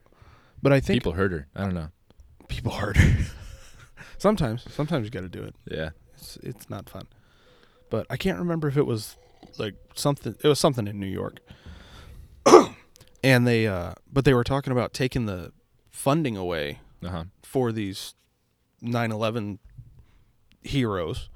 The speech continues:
Speaker 2: Okay, now
Speaker 1: with,
Speaker 2: I'm tracking. I know
Speaker 1: uh,
Speaker 2: what you're talking about.
Speaker 1: with, that had, like, me-, ongoing medical issues. They were talking
Speaker 2: Right.
Speaker 1: about either taking the funding away or doing something.
Speaker 2: Yeah.
Speaker 1: And it was just fucking ridiculous.
Speaker 2: Holy shit.
Speaker 1: Like, seriously, somebody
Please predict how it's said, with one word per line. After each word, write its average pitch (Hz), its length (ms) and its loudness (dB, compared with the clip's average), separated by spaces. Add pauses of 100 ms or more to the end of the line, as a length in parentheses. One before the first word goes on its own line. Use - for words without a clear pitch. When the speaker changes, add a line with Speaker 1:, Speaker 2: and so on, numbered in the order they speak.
(240)
Speaker 2:
Okay, 101 280 -4
now 101 80 0
Speaker 1:
with, 110 140 4
Speaker 2:
I'm 95 160 -4
tracking. 78 400 -10
I 78 60 -8
know 90 100 -6
Speaker 1:
uh, - 40 -4
Speaker 2:
what 92 200 -6
you're 69 100 -10
talking - 260 -18
about. - 140 -16 (120)
Speaker 1:
with, 113 280 -4
that 104 180 -6
had, 110 200 -2
like, 95 160 -6
me-, 107 240 -6
ongoing 110 520 -2
medical 107 340 -4
issues. 90 240 -10
They - 100 -10
were 87 120 -10
talking 95 220 -4
Speaker 2:
Right. 90 80 -4
Speaker 1:
about 95 220 -4
either 95 160 -6
taking 107 340 -4
the 85 60 -10
funding 110 360 -4
away 104 300 -4
or 92 80 -8
doing 110 280 -6
something. 87 460 -8 (180)
Speaker 2:
Yeah. 80 140 -8 (120)
Speaker 1:
And 110 120 -4
it - 20 -2
was 135 100 -4
just - 180 -4
fucking - 360 -6
ridiculous. - 720 -12 (120)
Speaker 2:
Holy 87 280 -12
shit. - 520 -16 (120)
Speaker 1:
Like, 110 180 -6
seriously, 95 400 -4
somebody 117 460 -2